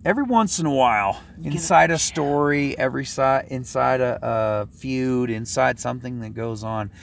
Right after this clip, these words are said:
Speaker 1: you'll find just a gem, something that, that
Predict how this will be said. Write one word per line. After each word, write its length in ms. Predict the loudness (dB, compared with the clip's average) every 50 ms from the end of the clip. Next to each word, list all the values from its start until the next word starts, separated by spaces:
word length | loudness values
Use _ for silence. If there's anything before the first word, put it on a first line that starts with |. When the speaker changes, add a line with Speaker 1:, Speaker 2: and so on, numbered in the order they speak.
| -20 -20 -12 -4
Speaker 1:
you'll 140 | -4 -4 -4
find 500 | -4 -4 -2 0 2 2 0 -2 -4 -6
just 220 | -8 -8 -8 -8
a 60 | -10
gem, 640 | -10 -8 -6 -4 -4 -4 -4 -4 -6 -6 -8 -10 -12 -16 -20 -20 -20 -16
something 480 | -10 -2 0 0 0 0 -2 -4 -2 -2
that, 240 | -4 -4 -6 -6 -6
that 160 | -6 -6